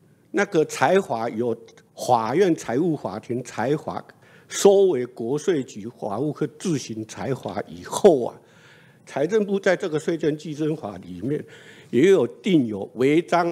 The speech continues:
案件的处罚标准和倍数参考表。最高的不正当方法逃漏税是罚零点五倍。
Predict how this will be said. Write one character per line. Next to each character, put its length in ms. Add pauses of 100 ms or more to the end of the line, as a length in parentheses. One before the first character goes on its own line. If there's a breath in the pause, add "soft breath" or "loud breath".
案 280
件 280
的 180 (180)
处 320
罚 340
标 320
准 220 (400 soft breath)
和 140 (200)
倍 200
数 280
参 240
考 240
表。 280 (2000 loud breath)
最 340
高 360
的 180
不 240
正 160
当 160
方 220
法 140
逃 240
漏 180
税 180 (220)
是 240
罚 380
零 340
点 260
五 300 (240)
倍。 180